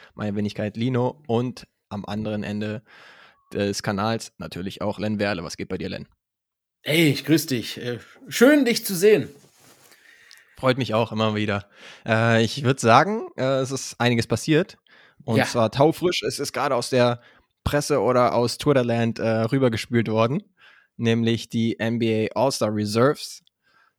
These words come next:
Speaker 1: zweitausenddreiundzwanzig, die nach Utah fahren dürfen, nach Salt Lake City. Und darüber gilt es natürlich zu diskutieren, aber wir haben auch noch ein paar andere Sachen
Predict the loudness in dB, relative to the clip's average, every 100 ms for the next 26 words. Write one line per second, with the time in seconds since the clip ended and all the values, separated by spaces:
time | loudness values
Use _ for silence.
0 | -8 -4 0 0 0 0 0 0 -4 -4
1 | -8 -4 0 2 4 4 2 0 -2 -2
2 | 2 2 2 -2 -2 -2 -2 -6 -6 -4
3 | -4 -2 -4 -2 -2 -2 _ -20 -20 -20
4 | _ _ _ 0 4 6 4 2 2 4
5 | 4 4 4 2 0 -2 6 6 6 2
6 | 0 0 2 4 2 2 2 4 6 4
7 | 2 0 -2 -2 -2 0 0 0 0 -2
8 | -6